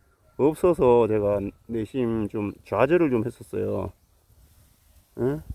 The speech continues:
근데 이게, 어, 웬 대박입니까, 여러분들? 이 메뚜기의 이름이 뭔가요, 여러분들? 자, 어우, 진짜 이쁘다.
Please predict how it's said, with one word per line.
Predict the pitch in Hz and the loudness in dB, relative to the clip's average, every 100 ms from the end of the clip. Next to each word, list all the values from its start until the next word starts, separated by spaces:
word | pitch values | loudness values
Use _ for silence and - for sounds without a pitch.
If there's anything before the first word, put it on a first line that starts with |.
| - - - - - - - _ _ - _ - | -10 -12 -16 -20 -20 -20 -20 _ _ -20 _ -2
근데 | 143 135 | 2 4
이게, | 131 101 - - - - - - - - - - - - | 4 2 -4 -20 -20 -20 -20 -16 -14 -14 -14 -18 -18 -4
어, | 113 131 139 139 131 123 120 | 2 6 6 6 4 2 0
웬 | 110 127 123 | 0 2 2
대박입니까, | 123 117 120 113 101 - | 0 2 2 2 -2 -2
여러분들? | 98 98 95 92 98 - _ _ _ _ _ - | -2 0 -2 -4 -8 -16 _ _ _ _ _ 0
이 | 185 | 4
메뚜기의 | 156 147 - 190 170 143 123 107 - - - - | 6 4 0 -2 4 4 4 0 -6 -8 -12 -6
이름이 | 208 208 147 | 2 4 6
뭔가요, | 113 135 165 127 | 4 2 4 4
여러분들? | 107 101 95 92 - - _ _ _ _ _ _ _ _ _ - - - _ _ - | 4 0 -4 -6 -10 -18 _ _ _ _ _ _ _ _ _ -20 -20 -20 _ _ -14
자, | - 107 - - - - - - - - - _ - - - - - - - - - - - | -6 -6 -6 -10 -12 -16 -20 -20 -20 -20 -20 _ -20 -20 -20 -20 -18 -12 -8 -6 -8 -10 -10
어우, | 139 151 147 135 | -2 0 2 2
진짜 | - 117 143 | 0 -2 -4
이쁘다. | 120 - | -4 -6